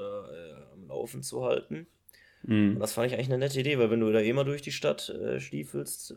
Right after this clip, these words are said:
Speaker 1: warum auch immer, dann kannst du da Nachos oder Popcorn zu, äh, to
Speaker 2: Ja.
Speaker 1: go holen. Das
Speaker 2: <laughs>
Speaker 1: fand ich eigentlich eine ziemlich lässige Idee.
Speaker 2: Hast du gemacht?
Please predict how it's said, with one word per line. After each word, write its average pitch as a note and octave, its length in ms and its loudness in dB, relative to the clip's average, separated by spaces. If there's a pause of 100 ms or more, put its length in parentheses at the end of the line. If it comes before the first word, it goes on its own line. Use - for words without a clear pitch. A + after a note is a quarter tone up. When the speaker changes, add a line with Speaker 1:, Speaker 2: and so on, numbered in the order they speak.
Speaker 1:
warum B2 300 0
auch C3 180 0
immer, D3 280 0
dann C3+ 160 0
kannst C3+ 260 -4
du C3+ 60 -4
da B2 500 0 (800)
Nachos C#3 540 0
oder B2+ 180 4
Popcorn C3+ 440 2
zu, C3+ 320 -4
äh, - 160 4
to - 80 4
Speaker 2:
Ja. G2 80 8
Speaker 1:
go B2+ 280 6
holen. F#2 280 4
Das G2 180 0
Speaker 2:
<laughs> - 0 -
Speaker 1:
fand A#2 180 -2
ich A#2 160 -2
eigentlich A2+ 540 -4 (380)
eine A2 120 -4
ziemlich - 300 -6
lässige B2 400 -2
Idee. A2+ 460 -2 (420)
Speaker 2:
Hast A2 240 4
du G2+ 60 6
gemacht? F#2+ 440 6